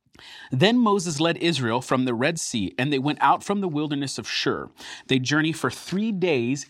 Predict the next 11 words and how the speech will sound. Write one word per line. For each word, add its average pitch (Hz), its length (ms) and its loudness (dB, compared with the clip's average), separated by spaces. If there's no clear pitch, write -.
in 196 220 2
the 226 100 0
wilderness, 131 580 0
finding, 151 560 0
not 156 240 6
finding 143 440 -2
water. 120 400 -6
They 143 100 2
came 202 320 -2
to - 140 -4
Marah, 139 680 0